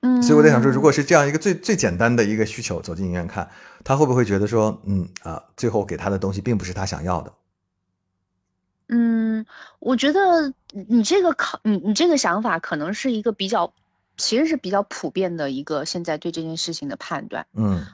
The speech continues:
Speaker 1: 啊，但是呢，呃，我，我个人认为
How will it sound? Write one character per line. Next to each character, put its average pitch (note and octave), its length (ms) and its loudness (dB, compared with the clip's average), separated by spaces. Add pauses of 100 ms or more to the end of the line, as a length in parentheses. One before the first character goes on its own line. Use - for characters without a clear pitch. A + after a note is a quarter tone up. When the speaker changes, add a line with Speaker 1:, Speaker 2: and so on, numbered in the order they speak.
Speaker 1:
啊， D#3 240 -2 (260)
但 D4 140 2
是 D4 100 0
呢， C#4+ 380 2
呃， G3 480 -2
我， F#3 260 -4
我 F3+ 180 -4
个 G4 200 0
人 B3 120 0
认 A#3+ 160 0
为 F3 300 -2